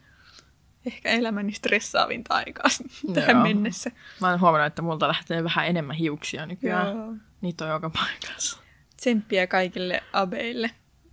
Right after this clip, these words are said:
Speaker 2: Kyllä.
Speaker 1: Mä en ole ihan varma, ootteko te vielä lukulomalla, kun tää ilmestyy tää jakso, mutta tsemppiä. You
Speaker 2: Joo.
Speaker 1: can do it. Tota, me tehtiin ennen näitä äänityksiä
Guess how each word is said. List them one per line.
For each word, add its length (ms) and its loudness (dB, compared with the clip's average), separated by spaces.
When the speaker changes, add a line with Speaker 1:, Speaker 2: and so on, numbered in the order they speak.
Speaker 2:
Kyllä. 320 -6
Speaker 1:
Mä 120 -2
en 60 -4
ole 100 -6
ihan 260 2
varma, 340 -4
ootteko 420 -6
te 100 -4
vielä 320 -2
lukulomalla, 680 -6
kun 240 -12
tää 160 -8
ilmestyy 540 -6
tää 200 -8
jakso, 260 -8
mutta 280 -6
tsemppiä. 600 0
You 80 -2
Speaker 2:
Joo. 60 -8
Speaker 1:
can 180 -2
do 220 -10
it. 200 -18
Tota, 320 6
me 140 2
tehtiin 400 4
ennen 260 4
näitä 320 4
äänityksiä 680 0